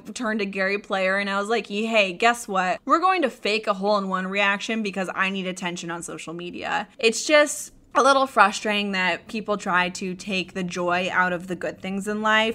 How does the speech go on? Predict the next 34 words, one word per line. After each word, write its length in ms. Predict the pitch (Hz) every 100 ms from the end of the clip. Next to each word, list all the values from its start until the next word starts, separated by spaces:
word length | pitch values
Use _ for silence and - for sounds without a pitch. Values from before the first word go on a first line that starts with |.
| -
and 540 | - 196 190 185 175 -
you 100 | 196
can't 240 | 202 202
let 160 | 180 175
them 160 | 175 175
do 160 | 165
that. 220 | 170 175
You 60 | 170
can't 240 | - 185
let 160 | 180 180
them 180 | 175 165
ruin 260 | 170 180
it. 220 | 196 202 190
But 200 | 180 - - -
I 60 |
think 220 | 208 240 233
when 100 | 220
people 640 | 233 226 196 190 185 -
ask 320 | 196 196 196
me, 80 | 202
they're 120 | 185
like, 140 | 180 185
"How 180 | 208 208
do 40 |
you 80 | 202
deal 160 | 190
with 120 | 185 185
the 60 |
hate 260 | 185 208 202
comments?" 640 | 180 175 175 175 180 - - _ _ - - -
Because 320 | 349 330 311
whatever 440 | 277 277 294 262
I 160 | 214 190
do, 440 | 185 180 185 202